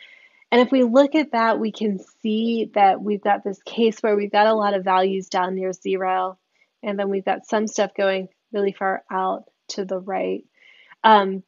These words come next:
but we don't have that symmetric pattern that we normally see for normal distributions because things can't go below zero.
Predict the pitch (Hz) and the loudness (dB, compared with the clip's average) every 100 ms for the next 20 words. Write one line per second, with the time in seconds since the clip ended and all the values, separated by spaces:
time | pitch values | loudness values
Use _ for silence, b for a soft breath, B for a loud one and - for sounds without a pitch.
0 | - 220 226 202 254 247 269 240 247 220 | -2 0 0 2 6 6 4 -2 -2 -2
1 | - - 214 202 196 202 - 214 - 214 | -4 -4 -2 -2 -2 -2 -2 -4 -4 -2
2 | 208 208 202 196 202 202 202 196 202 202 | 0 0 -2 -4 -4 -4 -4 -4 -6 -6
3 | 262 254 220 202 202 196 196 196 - 208 | -6 -2 -2 -2 -4 -4 -6 -10 -8 -6
4 | 262 254 214 - - 220 - 220 208 190 | -4 -2 -4 -6 -8 -8 -6 -4 -4 -4
5 | - 196 - 180 180 170 - 180 - - | -8 -10 -6 -8 -6 -6 -6 -8 -10 -14
6 | - | -14